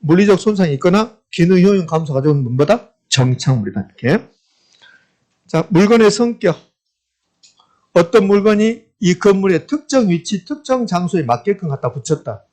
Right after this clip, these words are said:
그럼 그것은 정착물로 보겠다는 소리야. 물건의 성격상 특정 위치, 특정 용도에 맞게 관해서 붙였다. 그러면 정착물.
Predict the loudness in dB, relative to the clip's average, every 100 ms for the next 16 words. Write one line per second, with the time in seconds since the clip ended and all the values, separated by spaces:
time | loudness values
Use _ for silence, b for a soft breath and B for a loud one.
0 | _ _ -4 -2 -2 -2 -2 -8 -6 -6
1 | -8 -8 -10 -10 -10 -10 -10 -14 _ _
2 | _ _ 0 2 2 2 -2 -2 -4 -2
3 | -4 -4 -8 _ -12 -2 -2 0 -6 -6
4 | -8 -8 -14 -2 -2 0 -2 -2 -2 -2
5 | -2 -4 _ -6 -4 -2 -2 -2 -2 -2
6 | -2 -4 -6 -10 -8 -10 -8 -12 -12 _
7 | -8 -6 -6 -10 -10 -14 -14